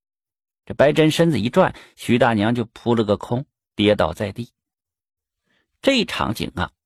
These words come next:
彻底就断了陈秀才的最后一根念想了。他暴喝一声，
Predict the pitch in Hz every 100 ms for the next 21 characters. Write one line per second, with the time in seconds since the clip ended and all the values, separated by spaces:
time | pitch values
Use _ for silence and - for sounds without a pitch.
0 | _ _ _ _ - 147 120 104 82 110
1 | 135 123 107 - 101 110 - 113 101 98
2 | 101 127 107 - 104 92 104 101 95 92
3 | 92 95 - _ _ _ _ _ _ -
4 | - - - 226 185 202 160 151 180